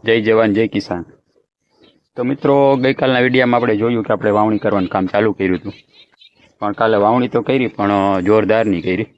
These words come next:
પછી આપણે આજે એમાં પ્લાનિંગ ફેરવી નાખ્યો. અને અત્યારમાં થોડુંક કીડિયું સડી ગયું છે આડી જેણી.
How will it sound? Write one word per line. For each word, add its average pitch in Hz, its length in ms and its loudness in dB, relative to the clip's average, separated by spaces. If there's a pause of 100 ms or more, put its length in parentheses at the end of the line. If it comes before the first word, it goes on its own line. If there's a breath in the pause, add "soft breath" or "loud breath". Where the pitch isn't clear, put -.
(760)
પછી 104 200 -4
આપણે 104 240 0
આજે 104 200 2
એમાં 98 220 0 (340)
પ્લાનિંગ 104 280 -2
ફેરવી 120 320 -2
નાખ્યો. 90 260 -6 (920)
અને 101 80 -10
અત્યારમાં 101 340 -4
થોડુંક 101 240 -6
કીડિયું 107 280 -2
સડી 117 260 -6
ગયું 98 120 -4
છે 95 80 -6
આડી 87 160 -4
જેણી. 90 200 -4